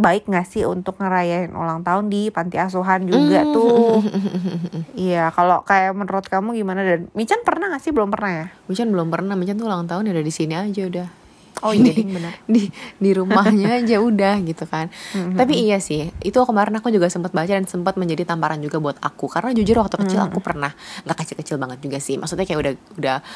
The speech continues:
Speaker 2: udah cukup gede gitu. Tapi, eh, memang aku bukan yang merayakan kayak pakai dekor apa segala macem gitu. Cuma kayak,
Speaker 1: Hmm.
Speaker 2: ya udah datang, tapi aku memberitahu kalau misalnya kayak, "Oh ya, di sini syukurannya karena lagi berulang tahun,"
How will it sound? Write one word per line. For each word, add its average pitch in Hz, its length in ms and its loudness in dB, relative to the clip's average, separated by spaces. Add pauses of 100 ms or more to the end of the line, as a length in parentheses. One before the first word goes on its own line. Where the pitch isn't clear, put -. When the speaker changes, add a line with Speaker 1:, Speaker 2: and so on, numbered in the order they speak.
(240)
Speaker 2:
udah 151 300 0 (240)
cukup 151 320 -6
gede 143 420 0
gitu. 156 380 -4 (680)
Tapi, 196 400 0 (160)
eh, 175 400 -2
memang 202 320 2
aku 196 240 0
bukan 185 320 0
yang 170 200 -2 (360)
merayakan 180 1080 -2
kayak 160 480 -2 (180)
pakai - 360 -8 (120)
dekor 156 340 -4
apa 151 220 0
segala 147 280 -2
macem 151 340 -6
gitu. 151 420 -2 (600)
Cuma 170 260 -2
kayak, 165 220 2
Speaker 1:
Hmm. 151 80 2
Speaker 2:
ya 160 60 4
udah 196 160 4
datang, 151 400 0
tapi - 260 0
aku 262 400 0 (360)
memberitahu 180 480 2
kalau 196 140 2
misalnya 156 340 -4
kayak, 147 360 -6
"Oh 190 120 2
ya, 156 320 2
di 160 120 -2
sini 165 200 -2
syukurannya 165 440 -4
karena 165 260 -4
lagi 170 180 0
berulang 160 400 -4
tahun," 165 520 -4